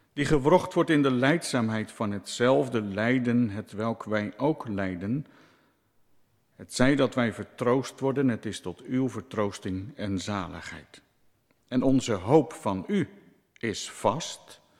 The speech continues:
als die weten dat gelijk gij gemeenschap hebt aan het lijden, gij ook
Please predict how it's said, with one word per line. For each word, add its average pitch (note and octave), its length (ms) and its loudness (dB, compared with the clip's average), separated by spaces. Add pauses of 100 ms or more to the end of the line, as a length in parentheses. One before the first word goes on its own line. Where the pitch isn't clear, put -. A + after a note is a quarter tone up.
(800)
als C#3+ 200 2
die C3+ 160 4
weten C#3 440 4
dat B2 220 2
gelijk B2+ 300 4
gij A#2+ 200 0
gemeenschap B2+ 680 0
hebt A2 220 -6
aan F#2 120 -6
het E2+ 200 -10
lijden, C3 640 -2 (800)
gij - 440 -2
ook D#3+ 480 0